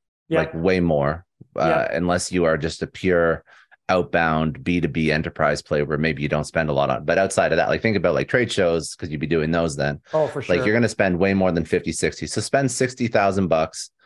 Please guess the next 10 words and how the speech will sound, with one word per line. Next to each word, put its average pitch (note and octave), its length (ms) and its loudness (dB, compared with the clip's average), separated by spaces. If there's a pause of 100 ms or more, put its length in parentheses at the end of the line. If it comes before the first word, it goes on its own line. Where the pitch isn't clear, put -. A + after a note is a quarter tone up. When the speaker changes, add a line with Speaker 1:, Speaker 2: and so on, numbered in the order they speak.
(380)
Speaker 2:
on F2 260 2
somebody G#2 580 2
that E2+ 260 0
just - 280 -2
knows F2+ 280 2
how E2+ 120 2
to E2 120 2
repurpose D#2+ 500 -2
con-, - 200 -4
like, - 280 -2